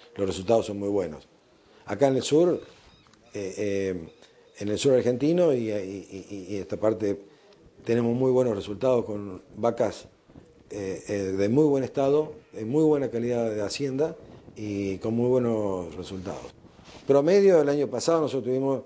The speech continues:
eh, en, el año pasado todavía no hemos tenido, en dos mil doce no hemos te-, no tenemos cerrado los tactos, pero sí en dos mil once terminamos con un sesenta y siete por ciento de, de, de promedio, transfiriendo dos mil embriones más o menos, en fresco, ¿no?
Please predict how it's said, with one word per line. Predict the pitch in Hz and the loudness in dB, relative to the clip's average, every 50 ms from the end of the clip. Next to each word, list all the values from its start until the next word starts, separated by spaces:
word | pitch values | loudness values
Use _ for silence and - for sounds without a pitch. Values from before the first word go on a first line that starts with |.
| - - _ _ _ _ - | -12 -20 _ _ _ _ -10
eh, | - 113 110 110 107 107 - - | -6 -4 -4 -2 -2 -2 -4 -4
en, | - 117 113 - - - - _ | -4 -4 -4 -4 -6 -10 -18 _
el | - 117 123 | -6 -2 0
año | 131 139 131 | 2 2 2
pasado | 104 117 107 - 139 135 | 2 0 2 4 4 4
todavía | 113 120 113 120 123 120 | 4 4 4 2 2 2
no | 120 | 0
hemos | 117 117 110 - | 0 -2 -2 -2
tenido, | 107 107 113 117 117 107 107 104 | -2 -2 0 0 0 0 0 2
en | 107 | 2
dos | 110 117 | 2 2
mil | 120 135 131 | 2 2 2
doce | 139 131 113 | 2 2 2
no | 123 120 | 0 -2
hemos | 117 107 | -2 -2
te-, | 92 107 | -2 -2
no | 110 117 117 | -2 -2 -2
tenemos | - 117 110 120 117 113 110 107 101 92 87 - - _ _ _ _ | 0 0 0 0 0 0 0 0 0 -2 -4 -8 -14 _ _ _ _
cerrado | - - 101 101 127 123 117 | -4 0 4 6 6 6 4
los | 110 101 - | 4 2 2
tactos, | - 151 123 98 90 101 90 | 2 2 2 2 -2 -6 -6
pero | 101 113 104 | -4 -4 -4
sí | - 160 | -2 -2
en | 160 147 | 0 0
dos | 139 135 | 0 0
mil | 147 151 143 143 | 0 0 0 2
once | 143 147 135 - 147 156 127 - - - - - - - _ - | 0 0 0 2 2 2 2 0 -6 -18 -20 -20 -20 -20 _ -2
terminamos | 117 110 110 117 131 135 127 113 | -2 0 2 2 2 2 2 2
con | 123 127 | 0 0
un | 120 | 0
sesenta | 110 113 95 - 101 98 90 | -2 -4 -4 -6 -6 -8 -8
y | 95 | -4
siete | - 147 135 101 107 | 0 0 0 0 -2
por | 98 - 87 82 | -6 -8 -8 -10
ciento | - 101 101 90 80 95 90 | -10 -10 -10 -8 -6 -6 -4
de, | 90 87 85 78 76 | -4 -4 -6 -6 -6
de, | 85 90 87 87 87 85 78 - - - - - - - - - | -8 -6 -6 -6 -6 -6 -8 -12 -16 -20 -20 -20 -20 -20 -18 -8
de | - 107 107 | -4 -4 -2
promedio, | - 110 110 113 123 135 139 123 | 0 0 2 2 2 2 2 2
transfiriendo | 98 113 95 - 117 120 120 117 113 110 | 0 -2 -4 -2 -2 -2 -2 0 0 2
dos | 107 107 104 | 2 0 0
mil | 110 110 104 | 0 -2 -2
embriones | 107 95 95 95 90 76 71 71 69 | -2 -2 -4 -4 -6 -6 -8 -12 -16
más | 71 69 - - | -16 -18 -18 -18
o | |
menos, | 69 - - - _ _ _ - - | -18 -20 -20 -20 _ _ _ -14 -12
en | 87 87 | -8 -6
fresco, | 95 87 - - - - | -4 -6 -6 -6 -8 -8
¿no? | 90 107 131 | -6 -6 -8